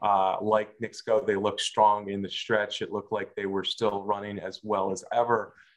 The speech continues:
uh, when they eventually had to turn it on early in the stretch or in mid-stretch. And, um, you know, uh, Art Collector, Medina Spirit, maybe add Hot Rod Charlie to that list. They don't have what I would call Knicks Go kind of speed, Matt, but I, I'm starting to wonder where the breather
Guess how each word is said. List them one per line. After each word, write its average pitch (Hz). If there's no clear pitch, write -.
uh, 98
when 101
they 101
eventually 101
had 101
to 110
turn 107
it 98
on 98
early 104
in 98
the 95
stretch 107
or 101
in 95
mid-stretch. 104
And, 98
um, 98
you 113
know, 104
uh, 110
Art 117
Collector, 117
Medina 110
Spirit, 117
maybe 117
add 107
Hot 107
Rod 107
Charlie 117
to 104
that 98
list. 98
They 117
don't 117
have 107
what 110
I 107
would 107
call 107
Knicks 107
Go 113
kind 117
of 98
speed, 101
Matt, 95
but -
I, 101
I'm 98
starting 113
to 107
wonder 104
where 107
the 104
breather 107